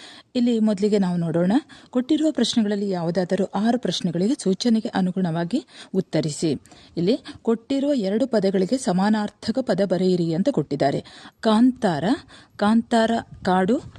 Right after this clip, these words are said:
ಅರಣ್ಯ. ಒಟ್ಟಿಗೆ ವಿದ್ಯಾರ್ಥಿಗಳೇ, ಇಲ್ಲಿ ಸಮಾನಾರ್ಥಕ ಪದ ಬರೆಯಬೇಕಾದ್ರೆ ನೀವು ಎರಡನ್ನ ಬರೆದರೆ ಮಾತ್ರ ಅಲ್ಲಿ ಅಂಕಗಳು ಸಿಗ್ತವೆ.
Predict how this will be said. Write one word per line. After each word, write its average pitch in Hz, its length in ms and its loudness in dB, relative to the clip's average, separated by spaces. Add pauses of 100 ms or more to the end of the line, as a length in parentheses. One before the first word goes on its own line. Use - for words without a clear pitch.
(180)
ಅರಣ್ಯ. 156 400 0 (320)
ಒಟ್ಟಿಗೆ 240 300 0
ವಿದ್ಯಾರ್ಥಿಗಳೇ, 240 760 0 (280)
ಇಲ್ಲಿ 196 160 2
ಸಮಾನಾರ್ಥಕ 214 640 0
ಪದ 208 260 2
ಬರೆಯಬೇಕಾದ್ರೆ 190 720 2
ನೀವು 208 200 2
ಎರಡನ್ನ 240 600 2 (220)
ಬರೆದರೆ 190 440 2
ಮಾತ್ರ 220 420 0
ಅಲ್ಲಿ 208 160 0
ಅಂಕಗಳು 202 380 2
ಸಿಗ್ತವೆ. 170 480 -4